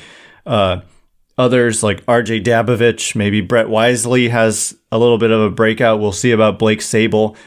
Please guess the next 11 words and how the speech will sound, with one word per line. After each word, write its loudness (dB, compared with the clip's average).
A -4
lot 2
of 2
interesting -2
young 0
players. 0
But 0
if -2
Marco 0
Luciano, 0
who, 0